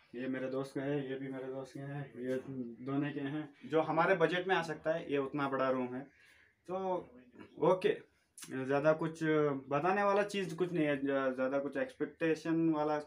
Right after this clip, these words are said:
कोई चीज़ नहीं है इधर। इतना ही रहता है। And ज़्यादातर हम Sunday में खाली ही रहते हैं। जो भी है,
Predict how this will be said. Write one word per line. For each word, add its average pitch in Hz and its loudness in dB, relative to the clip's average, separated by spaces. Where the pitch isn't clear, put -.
कोई 180 4
चीज़ 170 -2
नहीं 135 0
है 123 0
इधर। 123 -8
इतना 220 4
ही 226 6
रहता 185 4
है। 185 -2
And 147 -2
ज़्यादातर 139 -4
हम 139 -8
Sunday 139 -2
में 143 -6
खाली 127 -2
ही 143 0
रहते 120 -4
हैं। 120 -8
जो 147 2
भी 151 4
है, 151 2